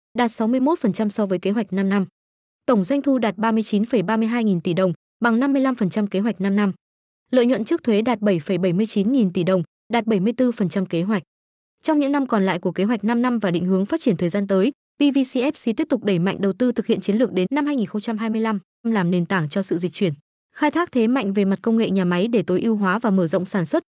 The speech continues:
mở rộng hạ tầng phục vụ hoạt động kinh doanh, hoạt động chuyển đổi số.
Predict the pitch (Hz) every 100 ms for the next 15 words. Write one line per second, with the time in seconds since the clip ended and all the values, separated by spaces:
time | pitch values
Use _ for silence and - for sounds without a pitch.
0 | _ - 240 185 202 208 220 220 185 202
1 | 185 220 196 190 190 196 226 214 240 214
2 | _ _ - 226 226 196 180 160 151 165
3 | 190